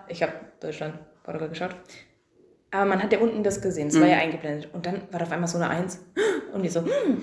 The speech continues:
Speaker 1: hm.“ Und dann wurde halt gesagt, „Ja, wenn das jetzt so ist, dann ist das so und so.“
Speaker 2: Ja.
Speaker 1: Und deswegen guckt man irgendwie immer so gleichzeitig und wenn dann wieder was verändert wird, dann wieder so,
Speaker 2: Ja.
Speaker 1: „Oh, jetzt wäre Deutschland wieder weiter.“ Und ich so,
Speaker 2: Ja.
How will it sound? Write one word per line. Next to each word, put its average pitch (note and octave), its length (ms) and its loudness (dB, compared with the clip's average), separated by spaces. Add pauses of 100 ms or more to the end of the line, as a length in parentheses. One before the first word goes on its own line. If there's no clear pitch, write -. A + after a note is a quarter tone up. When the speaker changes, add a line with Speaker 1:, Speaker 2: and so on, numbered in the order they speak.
(180)
Speaker 1:
hm.“ - 80 8 (520)
Und A#3 140 6
dann B3 200 6
wurde A#3 140 10
halt A3 140 4
gesagt, G3 300 -4
„Ja, A#3 220 10
wenn A3+ 120 2
das G#3+ 160 0
jetzt G3+ 120 -4
so A#3 120 8
ist, G#3+ 100 2
dann A3 100 2
ist G#3+ 120 -4
das G3+ 100 -6
so A3 100 0
und G#3+ 140 0
so.“ G#3+ 320 0
Speaker 2:
Ja. D3+ 120 0
Speaker 1:
Und G3 60 0
deswegen A3 280 2
guckt C4+ 180 0
man A#3+ 140 2
irgendwie G#3 160 2
immer G3 100 0
so G3 120 -6
gleichzeitig G#3+ 480 0
und F3+ 80 -2
wenn F3 100 0
dann E3+ 160 -2
wieder B3 240 4
was A#3+ 160 6
verändert G3 300 2
wird, A3 140 2
dann G#3 60 -2
wieder F3+ 140 -4
so, F3+ 80 -2 (160)
Speaker 2:
Ja. D3+ 200 -2 (120)
Speaker 1:
„Oh, - 320 6
jetzt - 320 6
wäre D4 260 12
Deutschland E4 320 4
wieder G#4+ 100 2
weiter.“ A#4+ 480 2
Und G#3 100 2
ich A#3 60 -2
so, G#3+ 120 -4
Speaker 2:
Ja. C#3+ 200 0